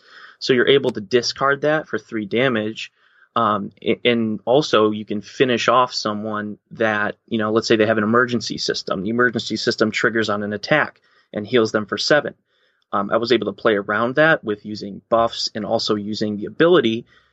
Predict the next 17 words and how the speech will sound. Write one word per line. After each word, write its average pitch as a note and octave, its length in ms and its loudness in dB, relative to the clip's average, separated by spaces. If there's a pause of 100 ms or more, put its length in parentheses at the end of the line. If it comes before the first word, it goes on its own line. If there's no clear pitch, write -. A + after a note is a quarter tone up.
(280)
um, G#2+ 320 0 (140)
to - 80 0
discard A#2 520 0
and G2+ 100 -6
do G#2+ 140 -10
three G2 220 -10
damage C3+ 400 2
without G#2+ 300 -2
triggering A#2+ 520 0
that G#2 120 2
emergency G#2+ 500 -4
system G#2 340 -6
and G2+ 80 -6
giving G#2 200 -4
them G#2+ 140 -4
that F#2+ 140 -8
healing. - 460 -2